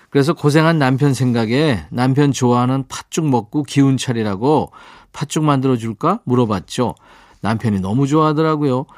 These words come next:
그런데 직접 만들지 말고 시장 그 할머니네 팥죽이 내가 한 것보다 더 맛있으니까 거기서 사오라네요.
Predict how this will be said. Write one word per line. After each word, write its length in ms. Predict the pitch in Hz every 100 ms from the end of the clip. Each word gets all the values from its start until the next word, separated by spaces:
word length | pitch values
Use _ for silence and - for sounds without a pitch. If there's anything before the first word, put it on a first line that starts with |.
| - -
그런데 540 | - 165 180 160 165 127
직접 380 | - 143 - 175
만들지 500 | 156 123 135 131 127
말고 640 | 151 113 101 113 151 123 98
시장 720 | - - 175 165 143 139 165
그 120 | 151
할머니네 560 | - 202 202 196 175 170
팥죽이 840 | - 147 - 139 127 113 127 110 82 - - - -
내가 260 | 120 135
한 140 | 143 135
것보다 340 | 127 127 131
더 160 | 127 131
맛있으니까 640 | 113 104 117 120 110 120
거기서 400 | 113 127 123 135
사오라네요. 760 | 127 139 131 127 131 120 92